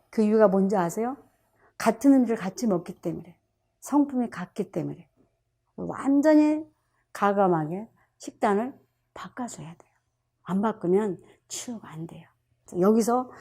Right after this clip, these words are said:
이렇게 치유를 받으셨어도 밖에 가서 여기처럼 음식을 고수하고 있어야 돼요. 근데 그냥 얻어만 먹고 나면, 아, 모르잖아.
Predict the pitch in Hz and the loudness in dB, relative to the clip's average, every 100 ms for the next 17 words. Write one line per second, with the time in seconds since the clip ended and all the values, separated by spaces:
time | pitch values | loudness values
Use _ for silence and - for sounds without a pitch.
0 | - - 226 226 - 359 370 285 180 165 | -12 -2 0 0 2 6 8 6 4 -2
1 | 196 175 - 151 208 202 156 - _ _ | -2 -4 -6 -8 -4 -4 -6 -16 _ _
2 | _ _ _ _ - - 208 185 180 285 | _ _ _ _ -16 0 4 4 4 0
3 | 330 - _ _ _ 214 233 247 247 233 | 0 -8 _ _ _ 4 4 4 2 4
4 | 233 262 254 254 302 370 - _ _ _ | 6 6 6 6 4 2 -10 _ _ _
5 | _ - 285 294 277 226 185 175 170 156 | _ -2 2 2 0 -2 -2 -2 -8 -12
6 | - _ _ _ _ _ _ _ _ _ | -18 _ _ _ _ _ _ _ _ _
7 | _ _ _ - 294 330 302 302 302 - | _ _ _ -4 6 8 8 6 0 4
8 | 247 302 349 330 262 262 247 208 208 208 | 8 12 12 12 10 8 4 4 4 2
9 | - - 180 165 214 208 160 147 | -4 -8 -6 -4 -4 -4 -8 -16